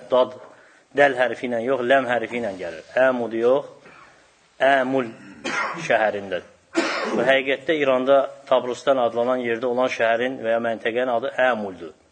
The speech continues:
Baxmayaraq, bu nüsxədə Əmud gəlib. Və Tabrustan da Xəzər dənizinə yaxın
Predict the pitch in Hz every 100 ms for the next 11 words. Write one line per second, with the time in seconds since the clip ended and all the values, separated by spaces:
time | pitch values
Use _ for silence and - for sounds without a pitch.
0 | _ _ _ _ _ - 127 120 113 123
1 | 123 123 113 - 110 123 - 120 120 110
2 | 104 - 95 90 - _ _ _ _ _
3 | _ - 139 143 139 139 - 156 139 131
4 | 131 139 139 127 123 117 131 139 123 -
5 | 131